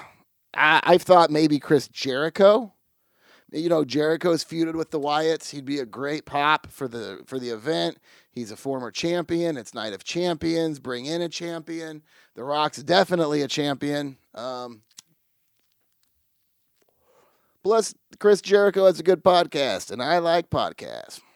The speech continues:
All right, so, um, so Ambrose, Reigns, and the v-, versus Wyatt family. Uh, this,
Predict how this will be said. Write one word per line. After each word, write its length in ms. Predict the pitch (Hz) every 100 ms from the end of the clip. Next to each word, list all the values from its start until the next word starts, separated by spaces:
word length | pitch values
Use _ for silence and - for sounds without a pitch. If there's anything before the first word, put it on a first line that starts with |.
| -
All 180 | 123 113
right, 200 | 76 -
so, 480 | - 160 175 170 151 - - - _ _ _ _ _ -
um, 540 | 135 147 151 143 117 _ _ _ _ _ _ _ _ _ _ _ - _ _ _ _ _ _ _ _ _ _ _ _
so 300 | - 233 240
Ambrose, 640 | 196 226 226 214 208 208 185
Reigns, 420 | 190 196 190 165
and 100 | 165
the 60 | 151
v-, 160 | 156
versus 320 | 139 165 147 131
Wyatt 300 | 156 160 -
family. 480 | 160 151 147 135 -
Uh, 480 | 127 120 113 113
this, 400 | 117 151 202 -